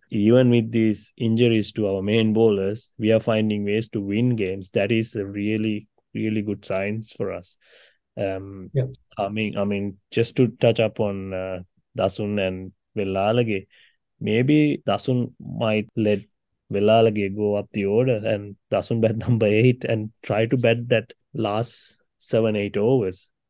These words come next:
Speaker 1: rather than trying to go and get himself in for fifteen overs.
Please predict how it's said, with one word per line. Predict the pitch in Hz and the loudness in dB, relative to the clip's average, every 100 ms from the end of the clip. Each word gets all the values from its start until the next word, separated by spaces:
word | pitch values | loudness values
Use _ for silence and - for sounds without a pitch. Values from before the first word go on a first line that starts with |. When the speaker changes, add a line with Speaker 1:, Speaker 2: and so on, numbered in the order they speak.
| _ - | _ -2
Speaker 1:
rather | 107 101 101 | 2 2 2
than | 98 98 98 92 | 0 -2 -2 -4
trying | 107 107 104 | -4 -4 -4
to | 113 101 | -6 -6
go | 113 104 104 | -2 0 0
and | 101 101 _ | -2 -8 _
get | 107 98 - | -4 -4 -8
himself | - 117 110 117 110 - _ _ | -6 -4 2 2 2 -4 _ _
in | 120 117 113 107 - _ _ _ _ _ _ - | 0 0 2 -2 -6 _ _ _ _ _ _ -4
for | |
fifteen | 107 113 - 107 101 | 0 0 0 -2 0
overs. | 104 92 90 - | -2 -4 -8 -14